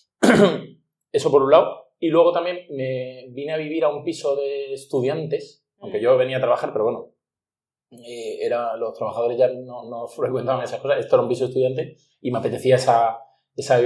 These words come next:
Speaker 1: me hubiera ido a un colegio mayor, sinceramente, pero claro, ya como trabajando el primer año de trabajo no, no te
Speaker 2: Ujú.
Speaker 1: ace-,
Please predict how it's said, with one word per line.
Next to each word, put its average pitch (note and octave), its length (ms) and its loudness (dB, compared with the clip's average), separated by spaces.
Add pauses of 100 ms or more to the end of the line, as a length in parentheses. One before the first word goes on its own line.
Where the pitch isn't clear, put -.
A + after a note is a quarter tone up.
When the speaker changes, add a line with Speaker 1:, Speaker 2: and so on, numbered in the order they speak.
(120)
Speaker 1:
me B2+ 120 0
hubiera D#3+ 200 6
ido F3 100 8
a - 40 4
un - 60 -2
colegio C#3+ 280 6
mayor, C#3+ 280 2
sinceramente, C3+ 640 -4
pero G#2+ 120 -6
claro, A2 200 2
ya A#2+ 100 2
como A#2+ 300 0
trabajando B2 540 6
el C3+ 100 4
primer C3 220 0
año C3+ 120 -2
de C3+ 40 -2
trabajo C3 280 4
no, A#2 220 -4
no A#2 80 -8
te A#2 160 2
Speaker 2:
Ujú. A2+ 100 0
Speaker 1:
ace-, A2 300 -6